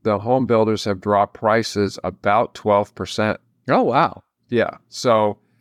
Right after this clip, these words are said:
Speaker 1: uh, and it's a combination of price, um, declines and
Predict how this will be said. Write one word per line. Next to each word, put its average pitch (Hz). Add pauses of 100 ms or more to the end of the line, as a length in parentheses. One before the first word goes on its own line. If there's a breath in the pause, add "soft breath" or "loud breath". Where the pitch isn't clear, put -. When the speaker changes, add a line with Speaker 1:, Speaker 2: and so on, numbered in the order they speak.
(300)
Speaker 1:
uh, 113
and 123
it's 127
a 123
combination 139
of 107
price, -
um, 120
declines 139
and 117